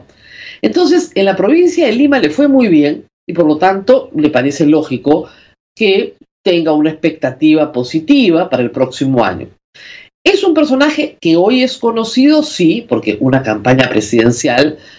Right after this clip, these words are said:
multiplica tu presencia en todo el país. Es un, eh, personaje que tiene un discurso sumamente conservador, que es del agrado de los limeños, mayoritariamente.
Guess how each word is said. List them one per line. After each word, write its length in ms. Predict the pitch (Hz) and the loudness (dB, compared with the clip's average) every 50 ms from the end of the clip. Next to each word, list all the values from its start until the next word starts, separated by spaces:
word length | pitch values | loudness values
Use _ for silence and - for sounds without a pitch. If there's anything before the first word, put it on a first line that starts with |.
| - _ _ | -20 _ _
multiplica 600 | - 156 165 151 - 147 120 131 143 151 156 147 151 | -2 -2 0 0 0 0 0 0 -2 -2 -2 -2 -4
tu 120 | 135 117 | -4 -6
presencia 520 | - 117 113 - 165 160 151 147 147 147 123 | -6 -6 -6 -4 -2 0 0 0 0 -2 -2
en 80 | - | 0
todo 100 | 143 131 | 0 0
el 60 | 123 | 0
país. 600 | 123 - - 151 226 196 - - - - - - _ _ _ _ _ - - - - - - _ _ _ | 0 0 0 0 0 0 -2 -4 -8 -12 -16 -18 _ _ _ _ _ -20 -20 -20 -20 -20 -20 _ _ _
Es 480 | - 277 302 302 311 320 311 - - - _ - | 0 0 2 2 2 0 0 -2 -6 -14 _ -2
un, 340 | 254 269 277 277 269 277 | 0 2 2 2 2 2
eh, 440 | 277 269 254 247 240 226 214 202 185 170 170 - | 2 2 2 2 2 2 0 0 -2 -2 -4 -4
personaje 600 | - 196 180 170 - 185 175 208 247 247 269 262 | -2 0 0 0 -2 -2 -2 -2 -2 -2 -2 -2
que 100 | 208 185 | -2 -2
tiene 200 | 151 180 196 220 | -2 -2 -2 -2
un 80 | 233 214 | -2 -2
discurso 540 | 170 143 - - 214 208 202 - 226 196 - | -4 -6 -4 -2 -2 -2 0 0 0 -2 -2
sumamente 840 | - - - - 320 339 320 311 254 220 233 240 233 233 254 247 - | -4 -6 -4 0 0 2 2 2 0 2 0 0 0 -2 -4 -4 -2
conservador, 1120 | - 170 147 143 135 131 - 135 123 120 117 117 117 127 143 165 165 151 160 - - - - - - - - _ _ - | 0 2 2 2 0 0 -2 -2 -2 0 0 0 0 2 2 2 2 2 0 -2 -4 -10 -16 -20 -20 -20 -20 _ _ -2
que 80 | 220 | -2
es 140 | 269 254 214 | 0 0 0
del 180 | 220 254 214 151 | 0 0 0 0
agrado 480 | 131 139 160 196 214 226 233 247 247 | 0 0 0 0 0 2 2 2 4
de 80 | 208 156 | 4 2
los 160 | 135 127 131 | 2 0 0
limeños, 760 | 139 156 180 262 285 196 135 113 101 107 127 135 - - _ _ _ _ _ _ - | -2 0 0 0 0 0 0 -2 -2 -4 -6 -6 -8 -14 _ _ _ _ _ _ -6
mayoritariamente. 1500 | 151 156 156 151 151 143 151 151 147 135 135 127 135 135 196 226 247 277 269 277 320 370 311 160 131 - - 185 175 | -4 -2 0 0 2 2 2 2 2 2 0 -2 -2 -2 -2 0 0 2 2 2 2 2 2 0 -2 -6 -10 -16 -18